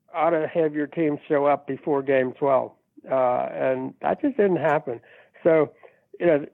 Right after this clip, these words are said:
these rankings or, or whatever you, you, you wanna make of 'em, but it, it's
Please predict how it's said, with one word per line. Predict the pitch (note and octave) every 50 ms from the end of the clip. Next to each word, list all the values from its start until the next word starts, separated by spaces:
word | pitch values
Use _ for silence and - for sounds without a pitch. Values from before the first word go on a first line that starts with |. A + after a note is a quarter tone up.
| _ _ - D4 A3+
these | A3 F#3+ D3+
rankings | D3+ E3 D#3 D#3 D#3 - E3+ D#3 D3+ C#3+ D3
or, | D3 C#3 C#3+ D3+ D3+ D3+ D3
or | C#3+
whatever | C#3+ D3 C#3 C#3+ C#3+ C#3+ C#3+
you, | C#3 C#3 - -
you, | E2+ - E3+ F3 D#3+ C#3 C#3 D3 D3+ - - D#3+ D#3+
you | D#3 D3+
wanna | D3 C#3+ C#3+ C#3
make | C3+ C3+ C3+ C#3+ D3+
of | D3+ D3+ E3
'em, | D#3+ D#3
but | D#3 E3+ G3+
it, | C#4 D#4 B3+
it's | F#3 G#3 G#3